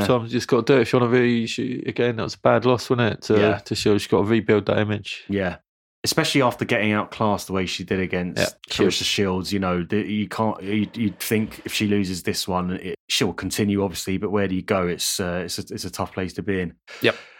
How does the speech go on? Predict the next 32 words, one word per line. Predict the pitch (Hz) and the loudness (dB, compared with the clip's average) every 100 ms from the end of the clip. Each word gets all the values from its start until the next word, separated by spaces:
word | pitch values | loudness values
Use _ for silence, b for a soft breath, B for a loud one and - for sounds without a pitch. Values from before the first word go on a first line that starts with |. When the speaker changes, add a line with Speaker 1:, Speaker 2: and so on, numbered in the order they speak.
| B - | B 2
Speaker 2:
Right, | 139 127 - | 4 2 0
Dillian | 190 196 175 165 | 2 4 4 4
Whyte | 160 147 147 | 6 6 4
and | 127 127 123 - | 2 4 2 2
Martin | 123 127 120 113 | 4 4 2 0
Bakole | - - 135 127 113 107 110 107 | -2 0 2 4 2 2 0 -2
had | - 113 113 | 0 0 0
an | 117 | -2
altercation | 117 - - 113 110 - 101 | -2 -4 -4 0 0 0 -2
at | 98 | -2
the | 104 101 | 0 0
Alan | 101 107 92 | 2 0 2
Babich | 110 101 - | 2 2 -2
fight. | 101 95 | -2 -2
We're | 110 | 0
gonna | 123 | -2
touch | - 139 - | 0 -2 0
on | 104 104 | 0 2
that | 107 | 2
Alan | 101 104 98 | 0 0 0
Babich | 104 98 - | 0 -2 -4
fight, | 95 90 | -2 0
<laughs> | 101 | 0
actually, | - - 180 - 180 - 220 175 | 0 2 2 2 -2 2 0 2
later | 147 180 196 156 175 175 | 2 2 2 4 0 4
on, | 196 - - | 2 0 -8
'cause | - 147 147 | -4 0 0
it | 139 | 2
was | 156 156 117 120 | 0 0 -2 -2
a | |
disaster, | 101 107 117 123 123 - 113 | 0 0 2 2 0 0 0
really. | 131 113 107 | 0 0 -2